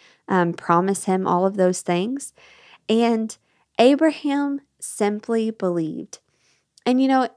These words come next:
you can't have faith in something without first having hope and seeing it. And Abraham had to have hope to see what God had promised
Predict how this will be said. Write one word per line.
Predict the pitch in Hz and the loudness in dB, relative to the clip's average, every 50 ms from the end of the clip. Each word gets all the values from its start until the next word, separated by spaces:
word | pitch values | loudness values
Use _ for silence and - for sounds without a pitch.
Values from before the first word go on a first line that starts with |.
| _ _ _ _ _ _ _ _ _ _ _ _ _ _ _ _ | _ _ _ _ _ _ _ _ _ _ _ _ _ _ _ _
you | - 220 254 294 311 320 | -4 0 2 4 4 2
can't | 311 - - - 311 311 - | 0 -4 -4 -2 -2 -2 -4
have | - - - 277 277 262 | -4 -4 -2 -2 -2 -2
faith | - - - - - 233 208 185 170 170 180 - - _ _ | -4 -10 -20 -4 0 2 2 2 2 2 0 -2 -6 _ _
in | - 190 190 | -6 -6 -6
something | 190 - - 170 170 170 - - 175 170 175 | -4 -2 -2 -2 -2 -2 -4 -6 -6 -4 -4
without | 170 175 - 185 180 180 - _ | -4 -4 -2 0 -2 -2 -2 _
first | - 180 180 190 - - - | 0 0 0 0 -2 -6 -8
having | - 175 170 165 165 160 165 | -6 -4 -2 -2 -2 -4 -4
hope | - - - - 262 226 185 170 175 - - - | -8 -12 -4 0 2 4 4 2 0 -4 -6 -6
and | 170 170 165 | -6 -6 -6
seeing | - - - 170 160 160 175 170 | -8 -6 -2 -2 -2 -2 -4 -8
it. | - - 50 - _ _ _ - - - - - - _ - | -10 -10 -12 -12 _ _ _ -20 -20 -20 -20 -20 -14 _ -4
And | 220 220 - - | -2 0 2 2
Abraham | 233 262 269 320 320 - - 302 269 240 | 2 4 4 2 0 -2 -2 -4 -4 -4
had | - - 190 190 185 | -2 0 0 0 0
to | 185 | -2
have | 175 - 175 170 170 | -2 -4 -4 -6 -6
hope | - - - - - 240 196 - - - - | -8 -12 -6 -2 0 2 2 2 -2 -6 -8
to | - - 185 | -8 -6 -6
see | - - - - - 285 302 285 226 185 180 185 208 - _ _ _ _ _ | -6 -8 -10 -4 0 2 2 4 4 2 2 0 -2 -4 _ _ _ _ _
what | 202 208 220 220 - - | 4 6 6 6 4 4
God | - 226 233 226 226 | 2 4 4 2 0
had | - - 196 190 - | -2 -4 -4 -4 -6
promised | - - - - 254 262 254 196 165 170 180 185 - - | -8 -8 -4 0 2 2 2 2 2 0 0 -2 -6 -10